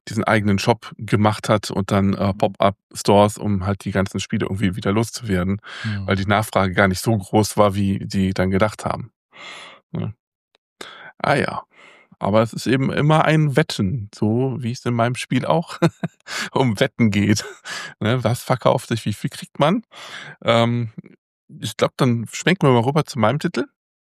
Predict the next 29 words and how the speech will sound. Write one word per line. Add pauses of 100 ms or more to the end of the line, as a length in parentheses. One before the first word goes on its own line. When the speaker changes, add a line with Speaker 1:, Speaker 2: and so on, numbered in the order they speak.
(520)
Speaker 1:
Ähm, (500)
ich
hab (580)
überlegt,
der
m-,
das
müsste
auch
schon, (220)
na,
so
zwei
Jahre
gut
hier
gelegen
haben. (680)
Ähm, (600)
ist (440)
zwanzig
dreiundzwanzig
als
deutsche
Version
erschienen,
zwanzig
zweiundzwanzig
als